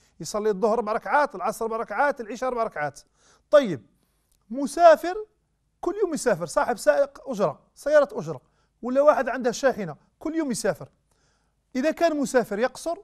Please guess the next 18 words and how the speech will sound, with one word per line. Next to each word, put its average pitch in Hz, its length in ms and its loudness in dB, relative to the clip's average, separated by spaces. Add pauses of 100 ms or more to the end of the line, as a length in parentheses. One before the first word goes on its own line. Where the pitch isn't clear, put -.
(760)
الأحوط 175 840 -12
ألا 233 200 -8
يقصر، - 380 -12 (500)
لأن 254 300 -2
هذا 254 320 4
في 254 160 -6
نظر 247 280 -2
الناس 247 320 -2
ما 277 80 0
راش 302 120 -2
مسافر، 202 420 -4 (600)
وإن 190 120 -6
كان 302 200 4
هو 269 120 0
في 226 60 -4
الحقيقة 254 380 -4
راه 262 120 2
مسافر، 254 400 2